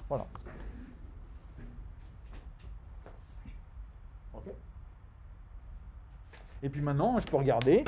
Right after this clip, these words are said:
Je peux bien entendu faire un truc complètement, alors, système out point println.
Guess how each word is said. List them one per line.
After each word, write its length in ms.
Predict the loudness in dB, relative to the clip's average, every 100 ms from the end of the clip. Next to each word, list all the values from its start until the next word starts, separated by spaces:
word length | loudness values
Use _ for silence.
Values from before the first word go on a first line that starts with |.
| 4 -2 -6 0 2
Je 80 |
peux 60 | 4
bien 260 | 10 12 12
entendu 340 | 12 12 10
faire 160 | 10 8
un 60 |
truc 180 | 8 4
complètement, 760 | 6 12 12 12 8 8 8 4 -2 0
alors, 140 | 4 4 2 -4 -4 -4 -2 -2 -4
système 300 | 0 4 8 10
out 280 | 10 8 2 -6 -8 -6 -8 -10 -14 -14 -4 -2 0 -2 -2
point 140 | 2 2
println. 720 | 4 4 6 8 8 8 4